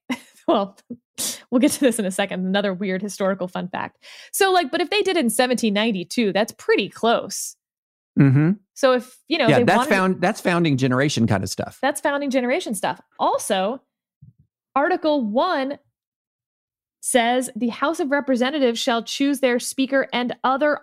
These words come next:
Speaker 1: officers." So they do use the term officers when referring to members of the legislature. But you run into this historical problem, which seemed highly unlikely,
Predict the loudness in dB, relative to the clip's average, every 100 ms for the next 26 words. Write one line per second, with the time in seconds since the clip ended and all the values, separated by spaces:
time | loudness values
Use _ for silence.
0 | -2 -2 0 -4 -2 -6 -8 -12 -12 -14
1 | _ _ _ _ _ _ _ _ _ -4
2 | 2 4 4 0 0 2 2 2 2 0
3 | -4 -2 0 0 0 0 0 -2 0 0
4 | 0 -2 -2 -4 -2 -2 -2 -2 -2 0
5 | 0 -2 -4 -4 -4 -4 -6 -4 -4 -6
6 | -8 -12 -12 -14 -14 -20 _ _ _ _
7 | -20 _ _ _ _ _ _ _ 2 2
8 | -2 _ _ _ _ 0 0 2 0 0
9 | -2 -4 0 2 2 0 0 -4 0 0
10 | 0 -2 0 0 -2 -6 -6 -8 -6 -4
11 | -2 -2 0 0 2 0 0 -2 0 0
12 | 0 -4